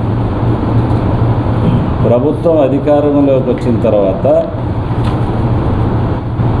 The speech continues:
ప్రజలకిచ్చిన మాటను వెన్నుపోటు పొడిచి కల్తీ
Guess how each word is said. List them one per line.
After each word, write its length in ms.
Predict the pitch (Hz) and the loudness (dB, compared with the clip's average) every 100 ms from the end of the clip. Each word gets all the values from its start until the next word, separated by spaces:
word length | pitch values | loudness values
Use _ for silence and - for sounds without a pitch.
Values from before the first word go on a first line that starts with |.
| 104 120 | 0 2
ప్రజలకిచ్చిన 760 | 113 139 151 151 147 - 147 135 120 | 2 2 2 0 -2 0 2 2 2
మాటను 420 | 127 131 135 143 139 120 | 2 2 2 2 2 2
వెన్నుపోటు 600 | 120 135 127 127 120 - | 2 2 2 0 0 -2
పొడిచి 420 | - 98 - - 165 - - - 113 110 120 - - - - - - - - - - - - 113 | -2 0 0 0 0 0 -2 -4 -2 -2 0 0 -2 -2 0 0 0 -2 -2 -2 0 0 -2 0
కల్తీ 500 | 120 143 151 - 170 | 0 2 0 0 2